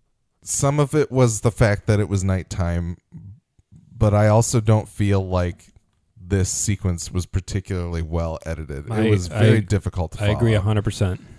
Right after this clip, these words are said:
Speaker 2: Yep.
Speaker 1: A-, and, you know, it is dark, but the problems go beyond that.
Speaker 2: Yes.
Speaker 1: And so it,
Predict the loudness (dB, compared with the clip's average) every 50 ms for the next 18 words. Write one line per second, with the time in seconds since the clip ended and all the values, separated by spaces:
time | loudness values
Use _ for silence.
0 | -20 -8 -4 -2 -2 -2 -4 -10 _ -20 -20 -20 _ -4 -4 -2 -2 -2 -2 -2
1 | -2 -2 -4 -4 -2 -2 0 0 -2 -4 -6 -10 -16 -18 -10 -4 2 6 6 6
2 | 6 6 4 4 4 6 6 4 2 0 -4 -12 -18 -18 _ _ _ _ -20 -20
3 | _ _ _ _ _ _ _ _ _ _ -18 -16 -16 -16 -16 -18 -20 -20 _ _
4 | _ _ _ _ 0 2 2 0 -2 0 2 4 4 4 2 2 0 -2 -4 -2
5 | 0 2 2 2 2 0 -2 -4 -4 -4 -4 -6 -8 -8 -8 -10 -10 -12 -14 -10
6 | -8 -8 -8 -8 -14 -20 -20 -20 -20 _ -20 -20 -20 -20 -20 -20 -20 _ -2 0
7 | 2 2 2 0 0 0 2 4 4 4 2 0 0 -2 -2 -2 -2 -6 -14 -20